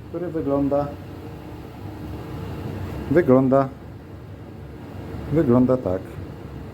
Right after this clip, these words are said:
On sobie tutaj wchodzi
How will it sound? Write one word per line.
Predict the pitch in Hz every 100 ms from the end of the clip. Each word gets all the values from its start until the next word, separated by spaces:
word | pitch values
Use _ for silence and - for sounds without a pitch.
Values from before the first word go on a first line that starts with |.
| - - - - - - - - - - - - - - - - - - - - - - - - - - - 151 156 - - - - - - - - - -
On | 185
sobie | 165 131 127
tutaj | - 101
wchodzi | 98 - 208 190